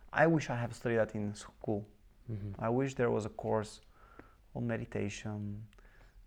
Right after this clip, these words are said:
Speaker 1: um, introspection. I wish there was, I wish there was something to, to teach me how I can understand what's driving me. Um,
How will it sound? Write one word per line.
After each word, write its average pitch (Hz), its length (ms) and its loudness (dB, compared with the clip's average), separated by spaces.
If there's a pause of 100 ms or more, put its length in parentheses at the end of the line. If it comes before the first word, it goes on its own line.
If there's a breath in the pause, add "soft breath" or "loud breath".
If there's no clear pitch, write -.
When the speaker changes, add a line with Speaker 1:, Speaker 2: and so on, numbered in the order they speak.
(140)
Speaker 1:
um, 113 420 -6
introspection. 107 1040 -4 (880 soft breath)
I 113 200 0
wish 127 260 0
there 120 240 6
was, 110 420 -2 (440)
I - 160 -8
wish 131 300 -4
there 113 220 2
was 107 420 -2 (440 soft breath)
something 120 440 -2
to, 117 160 -4 (160)
to 120 80 -6
teach 120 280 -2
me 120 60 -2
how 113 220 2
I 110 80 4
can 110 300 -4 (680 soft breath)
understand 123 560 2
what's 113 160 -2
driving 107 480 2
me. 104 320 0 (800 loud breath)
Um, 107 800 0